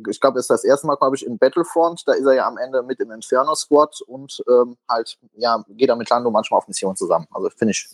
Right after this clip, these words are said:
echt, mein Kompliment an den, äh, Entwickler, haben sie echt toll gemacht.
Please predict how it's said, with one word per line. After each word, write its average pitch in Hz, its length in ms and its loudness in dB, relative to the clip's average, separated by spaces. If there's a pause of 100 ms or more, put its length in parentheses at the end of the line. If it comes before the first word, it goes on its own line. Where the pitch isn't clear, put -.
echt, - 400 -2 (840)
mein 110 160 2
Kompliment 107 480 2
an 98 240 -6
den, 98 180 2
äh, 95 520 -2
Entwickler, 98 440 2
haben 101 200 -2
sie 98 140 4
echt - 140 -2
toll 95 140 4
gemacht. 87 320 -4